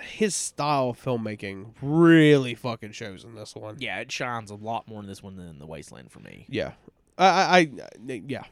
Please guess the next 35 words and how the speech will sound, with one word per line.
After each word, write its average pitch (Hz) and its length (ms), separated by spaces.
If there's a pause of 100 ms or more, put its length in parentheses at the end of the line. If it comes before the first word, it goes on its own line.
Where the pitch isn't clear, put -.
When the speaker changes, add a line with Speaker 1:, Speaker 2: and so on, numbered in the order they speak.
(1000)
Speaker 1:
Um, 131 500 (360)
it, 160 180
it's 151 200
definitely 180 340
way 143 200
more 127 540 (260)
just, 127 160
like, - 240
sh-, - 160 (180)
like, 120 200 (160)
artistic 139 840
in 156 140
his 151 180
filmmaking 156 520
Speaker 2:
Mm-hmm. 117 440
Speaker 1:
of, 165 300 (160)
of 135 120
his, 123 240
like, 107 300
cinematography 123 760
of 120 160
a 117 40
lot 123 140
of 117 60
this 123 140
stuff. 123 440 (440)
Whereas 123 400
in 120 60
The 117 60
Wasteland, 117 480
it 117 100
is 117 140
kinda 113 260
just, 110 280
like, 90 200